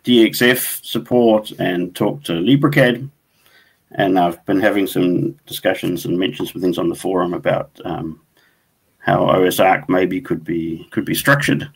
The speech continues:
So that's two things we could talk about. And I'd love to hear more about what's happening with building energy modeling, but that's a topic coming up later on.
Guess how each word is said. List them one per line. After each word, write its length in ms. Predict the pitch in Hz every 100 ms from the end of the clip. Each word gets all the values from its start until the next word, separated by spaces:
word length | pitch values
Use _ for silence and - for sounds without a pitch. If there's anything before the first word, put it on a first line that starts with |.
| -
So 180 | - -
that's 300 | - - - -
two 140 | -
things 300 | - 90 -
we 80 | -
could 220 | 147 143
talk 160 | 87 87
about. 260 | 95 - - _ _ _ _ _ _ _ _ 92
And 120 | 87
I'd 100 | 90
love 200 | 104 -
to 100 | 90
hear 160 | 92 92
more 260 | 95 92
about 340 | 90 85 73 - _ _ - _ _ -
what's 180 | -
happening 260 | - 147 180
with 140 | -
building 440 | 107 95 92 90 -
energy 300 | 92 92 90
modeling, 400 | 82 82 82 69
but 140 | 78
that's 220 | 87 73
a 40 | -
topic 460 | - 101 92 -
coming 280 | - 95 92
up 140 | 92 -
later 320 | 90 82 85
on. 180 | 85